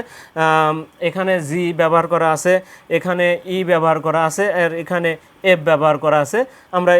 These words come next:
এখন এই বাহুগুলোর নাম লিখতে পারবো। এখন যদি দেখি, দেখো, তাহলে থিটা অনুযায়ী, তাহলে থিটা অনুযায়ী, ও সরি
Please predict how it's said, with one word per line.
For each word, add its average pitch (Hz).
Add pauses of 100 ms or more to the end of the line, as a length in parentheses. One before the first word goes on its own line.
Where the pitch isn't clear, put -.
এখন 185
এই 180
বাহুগুলোর 190
নাম 160
লিখতে 147
পারবো। 151 (460)
এখন 185 (120)
যদি 160 (100)
দেখি, 151 (100)
দেখো, 156 (360)
তাহলে 175 (380)
থিটা 208 (120)
অনুযায়ী, 175 (100)
তাহলে 185 (120)
থিটা 185 (180)
অনুযায়ী, 160 (1900)
ও - (220)
সরি 135